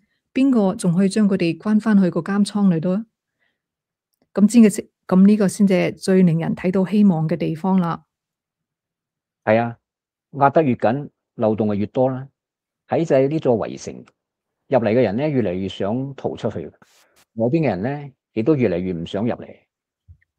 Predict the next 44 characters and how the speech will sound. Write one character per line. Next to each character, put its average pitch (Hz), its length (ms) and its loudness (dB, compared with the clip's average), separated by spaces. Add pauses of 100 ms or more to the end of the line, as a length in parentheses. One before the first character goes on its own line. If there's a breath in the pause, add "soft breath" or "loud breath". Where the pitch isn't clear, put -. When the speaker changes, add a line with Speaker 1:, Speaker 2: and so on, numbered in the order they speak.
(160)
Speaker 2:
年 107 120 -2
輕 160 140 -2
嘅 143 100 -2
一 156 40 -2
代 117 200 0
覺 120 200 -2
醒 101 160 -6
啦， 120 140 -8 (840)
呢 156 120 -2
個 143 80 0
先 151 220 -4
至 135 80 -4
係 107 220 -2
根 143 260 -2
本 117 160 0
性 104 240 -4
嘅 98 60 -4
變 95 200 -6
化， 82 440 -12 (580)
改 147 180 0
朝 143 160 0
換 107 200 0
代 107 80 0
嘅 110 120 0
時 107 140 -6
候 92 240 -4
到 104 140 -2
嚟 80 200 -2
啦。 67 160 -18 (880)
睇 135 140 4
嚟 101 260 2
你 107 140 0
同 98 160 -4
我 92 220 -4
都 131 160 -2
會 113 100 0
有 101 220 -2
機 127 160 2
會 95 180 -4
去 95 100 -6
見 95 240 -6
證 90 300 -10
一 110 140 -8
刻。 104 200 -8